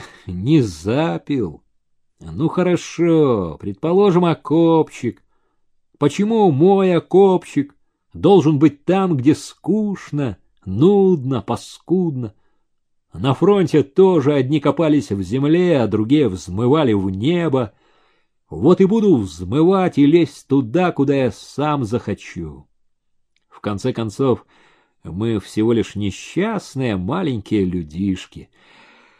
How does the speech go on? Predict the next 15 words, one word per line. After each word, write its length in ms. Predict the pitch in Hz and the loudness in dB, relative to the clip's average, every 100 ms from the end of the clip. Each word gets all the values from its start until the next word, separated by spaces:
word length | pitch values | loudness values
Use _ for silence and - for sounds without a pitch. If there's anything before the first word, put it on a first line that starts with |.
| _ _ _ - | _ _ _ -4
И 100 | - | 2
как 240 | 214 196 | 4 4
это 140 | 180 | 2
сказано 880 | 156 - - 175 196 185 151 165 147 | 0 -4 -4 0 2 2 2 2 2
в 100 | - | 0
каких-то 560 | - 110 - 139 - 123 | -4 -2 0 -2 -2 -4
стихах, 1040 | - - 104 98 - 170 190 175 - - - _ _ _ _ _ - | -6 -10 -8 -8 -6 -2 0 0 -4 -12 -20 _ _ _ _ _ -20
гости 840 | 82 76 113 214 202 - - 160 | -18 -6 2 4 2 -4 -6 -2
земли, 800 | 113 101 113 107 143 220 220 156 _ _ _ _ _ _ _ _ | -2 -4 -4 -2 -2 0 -2 -4 _ _ _ _ _ _ _ _
мы 280 | 80 95 123 | -10 -4 -4
пришли 800 | - 170 - - 107 147 233 220 | 0 -2 -2 -10 -4 0 0 0
на 240 | 175 165 | -2 0
один 440 | 139 113 196 214 | -2 0 -2 -4
только 440 | 190 175 156 - 117 | -4 -2 -2 -4 -4
вечер. 720 | 92 101 139 127 - - - | -2 -2 -2 -4 -8 -20 -20